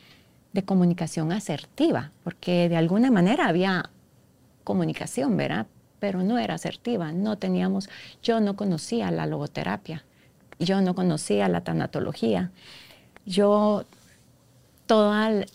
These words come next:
la muerte de mis dos hijas y la muerte de mi papá, que murió después y que yo era muy, muy pegada a mi papá, entonces es otra muerte que me,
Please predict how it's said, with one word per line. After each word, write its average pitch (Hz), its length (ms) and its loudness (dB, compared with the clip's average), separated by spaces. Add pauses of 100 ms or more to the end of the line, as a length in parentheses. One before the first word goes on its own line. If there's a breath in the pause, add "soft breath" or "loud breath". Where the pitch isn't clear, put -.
la 180 220 2
muerte 190 400 2
de 247 100 0
mis 185 180 2
dos 180 220 -4
hijas 226 540 -4
y 175 380 2
la 160 120 -2
muerte 170 300 -2
de 214 40 2
mi 180 140 2
papá, 185 400 -4
que - 160 -8
murió 175 420 0 (840)
después 196 580 0
y 180 60 -2
que 170 220 -2
yo 165 100 0
era 185 180 0
muy, 220 440 4
muy 208 200 2
pegada 175 340 -4
a - 20 -2
mi 220 140 -2
papá, - 380 -6 (840 loud breath)
entonces 214 260 2
es 196 120 2
otra 190 240 0
muerte 180 320 2
que 196 240 -2
me, 165 600 2